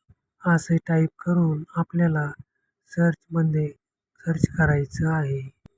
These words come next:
सर्च केल्याच्या नंतर तुम्हाला असं पेज ओपन होईल. ही जी लिंक दिसत आहे यावरती तुम्हाला क्लिक करायचं आहे. क्लिक केल्याच्या नंतर तुम्हाला परत असं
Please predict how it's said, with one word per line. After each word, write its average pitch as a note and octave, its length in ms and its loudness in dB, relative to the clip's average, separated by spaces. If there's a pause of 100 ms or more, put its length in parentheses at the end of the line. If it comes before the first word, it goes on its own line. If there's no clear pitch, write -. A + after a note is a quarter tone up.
सर्च F3 440 2
केल्याच्या D#3+ 520 0
नंतर E3+ 420 4
तुम्हाला D#3 720 0
असं D#3+ 180 -2
पेज D#3+ 340 -4 (140)
ओपन - 320 -4
होईल. D3+ 360 2 (760)
ही E3+ 80 -2
जी D#3+ 140 2
लिंक F3 420 8
दिसत D#3+ 340 -2
आहे D#3 300 2 (220)
यावरती E3 460 2
तुम्हाला D#3 500 0 (160)
क्लिक E3 240 2 (160)
करायचं D3 520 -2
आहे. C#3+ 320 -2 (540)
क्लिक F3+ 300 2 (100)
केल्याच्या D#3+ 440 2
नंतर E3+ 380 2
तुम्हाला D#3 540 2 (440)
परत F3 240 2
असं E3 300 -2